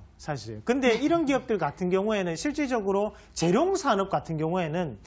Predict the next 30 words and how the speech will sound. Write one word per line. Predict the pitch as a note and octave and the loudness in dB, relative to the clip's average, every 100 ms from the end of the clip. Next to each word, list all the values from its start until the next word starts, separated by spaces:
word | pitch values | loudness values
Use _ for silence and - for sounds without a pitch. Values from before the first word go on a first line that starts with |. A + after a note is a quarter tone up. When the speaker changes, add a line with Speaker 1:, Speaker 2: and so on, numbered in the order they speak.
| - - - | -20 -10 2
Speaker 1:
계열사도 | F#3 D4 F#4 F4+ C#4 A3 - | 4 4 4 2 2 0 -2
보유하고 | E3+ F3+ G3+ F3+ | 0 2 2 0
있는 | E3+ | -2
업체고, | E3 E3 F#3 D#3+ F#3+ G3 - - | -4 -4 -4 0 0 -2 -10 -2
그리고 | A#3+ B3+ | 0 2
재룡산업 | D#3+ F#3 F4+ E4 C4+ A3 | 2 2 2 2 0 0
같은 | E3+ G3 | -2 -2
경우에는 | F#3 F#3 G3 F3+ | 0 0 0 -2
현재, | G#3 G3 G#3 G#3 - - - | -2 0 0 0 -6 -14 -4
어, | D3 | -2
흑자가 | G#3 E4+ - F4+ C#4+ | 0 0 2 2 2
나오고 | E3+ C#3+ A#3 D4+ | 0 0 0 0
있는 | E3+ D#3 | -2 -2
기업입니다. | A3+ F#3+ B2+ A#2 C#3+ | 0 0 -4 -4 -4
Speaker 2:
음. | G3+ G3+ G3 G3 | -4 -8 -10 -6
Speaker 1:
그래서 | F#3+ G3 G3 | -2 2 2
우리가 | G#3+ G#3 - - - | 2 0 -2 -12 -6
잡주라고 | D3 - D4 D4 A#3 | -6 -4 0 2 2
보기는 | G3+ F#3+ F3 - | 0 0 -2 0
어렵다. | D#4 - D#3+ - - _ - - | 0 0 -4 -6 -12 _ -20 -16
어, | A#2 A2 | -12 -2
그래서 | D#3+ F3+ | -2 -2
그렇게 | E3+ B3+ B3+ D#3+ | 0 -2 -2 -2
보고, | D#3 F3+ F3 A#2 - - | 0 2 0 -2 -8 2
요런 | F#3+ C#4 | 2 4
건 | B3 | 0
그냥 | A3 A#3 F#3 - - | 0 -2 -4 -8 -14
개별주, | A#2+ C#3+ F3 C#4+ - G#3+ D3+ - | -6 0 2 0 -2 -4 -4 -4
어, | D3 C3+ | -10 0
그렇게 | G#3+ A#3+ F#3 D#3+ A#3 | 2 2 -2 -4 -4